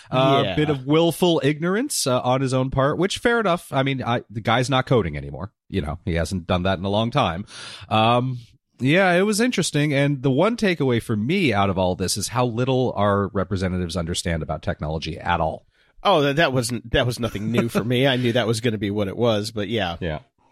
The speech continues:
Speaker 2: Listening to eighty-year-old men tell Mark Zuckerberg how Facebook worked was pretty obnoxious and annoying. Like,
Speaker 1: <laughs>
Speaker 2: yeah, I think he kinda understands how Facebook works now.
Speaker 1: Yeah.
Speaker 2: Let's get to the part where you don't understand it.
Speaker 1: <laughs>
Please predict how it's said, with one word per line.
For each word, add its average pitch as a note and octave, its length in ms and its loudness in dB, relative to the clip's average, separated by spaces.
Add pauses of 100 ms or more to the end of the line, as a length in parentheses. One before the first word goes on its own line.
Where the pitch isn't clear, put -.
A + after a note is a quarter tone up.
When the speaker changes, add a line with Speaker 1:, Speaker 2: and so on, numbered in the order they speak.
(220)
Speaker 2:
Listening C#3+ 360 2
to C3+ 160 0
eighty-year-old B2 560 2
men A#2 240 0
tell A2 160 0
Mark A2 220 -2
Zuckerberg G#2+ 420 -2
how G2 100 0
Facebook A2 480 -2
worked F#2+ 300 -4
was F#2 260 -6 (240)
pretty F#2+ 340 0
obnoxious F#2+ 680 -6
and F#2+ 100 -6
annoying. F#2 480 -4 (500)
Like, - 200 0
Speaker 1:
<laughs> C3+ 80 2
Speaker 2:
yeah, G#2+ 360 2 (120)
I B2+ 60 0
think D#3 180 0
he C#3 80 0
kinda B2 200 2
understands G2+ 460 -2
how G2 80 -2
Facebook - 460 -6
works - 360 -6 (360)
now. G#2 200 -8
Speaker 1:
Yeah. G2 180 -2 (360)
Speaker 2:
Let's C3 140 0
get D#3 140 4
to C3 40 -2
the A#2+ 80 -2
part B2 240 0
where A2+ 100 0
you B2+ 220 2
don't B2 200 2
understand G2 540 -6
it. E2 160 -12 (380)
Speaker 1:
<laughs> - 140 -2